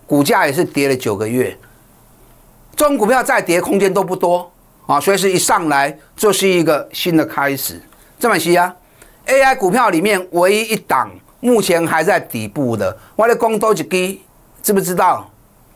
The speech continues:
这个最近我在注意它的买点哦，我不会去买点到我会出手啊，买点到我会出手。有兴趣我们一起来合作。还有很多商品在低档，E T F、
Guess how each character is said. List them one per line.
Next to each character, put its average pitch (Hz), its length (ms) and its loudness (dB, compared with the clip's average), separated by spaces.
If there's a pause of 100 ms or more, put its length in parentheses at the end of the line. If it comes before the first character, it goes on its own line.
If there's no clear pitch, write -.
(720)
这 269 120 0
个 247 80 4
最 247 240 2
近 226 160 0
我 170 100 2
在 214 140 2
注 214 240 2
意 202 80 2
它 196 200 0
的 180 220 -2 (420)
买 151 220 0
点 139 300 0
哦， 120 240 -2 (100)
我 220 180 2
不 202 60 2
会 170 160 4
去 165 280 -4 (920)
买 240 200 2
点 202 240 0
到 208 320 0
我 147 120 0
会 185 120 2
出 170 280 -2
手 98 280 -4 (240)
啊， 123 160 0
买 165 160 0
点 160 160 0
到 147 160 2
我 127 60 0
会 127 100 0
出 127 220 -8
手。 101 220 -4 (220)
有 151 160 2
兴 208 160 2
趣 202 100 0
我 170 80 2
们 160 120 0
一 175 40 -2
起 135 120 -2
来 120 160 0
合 110 140 -2
作。 107 260 -8 (1600)
还 208 160 0
有 277 60 2
很 214 140 0
多 226 120 2
商 214 220 -2
品 175 160 0
在 180 120 2
低 160 200 0
档 123 180 -2 (1080)
，E 226 120 0
T 233 160 2
F、 196 340 0